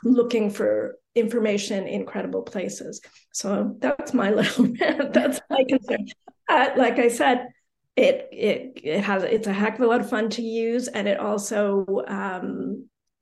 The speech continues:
I think will have a lot of, um, utility in leveling the playing field between people who are natural writers and can write and people who, for one reason or another, can't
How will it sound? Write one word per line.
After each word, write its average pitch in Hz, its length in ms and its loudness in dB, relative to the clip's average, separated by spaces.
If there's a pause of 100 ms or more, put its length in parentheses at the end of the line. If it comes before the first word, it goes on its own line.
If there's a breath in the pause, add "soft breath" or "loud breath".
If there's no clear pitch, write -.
(140)
I 214 120 -8
think 208 760 -4 (460)
will 214 400 2
have 208 240 -2
a 214 60 2
lot 202 240 2
of, 196 260 -4 (100)
um, 196 300 -2
utility 208 760 0
in 214 280 -4 (220 loud breath)
leveling 214 420 2
the 202 80 4
playing 202 380 -4
field 208 180 -2
between 196 400 -6
people 196 420 -2
who 190 420 2
are 196 160 0
natural 214 440 -2
writers 214 320 -2
and 208 140 -6
can 208 240 -6
write 254 260 -2
and 202 160 -4
people 202 340 -4
who, 196 280 0
for - 200 -10
one 196 160 -6
reason 196 300 -4
or - 80 -4
another, 208 400 -4 (420 loud breath)
can't - 440 -6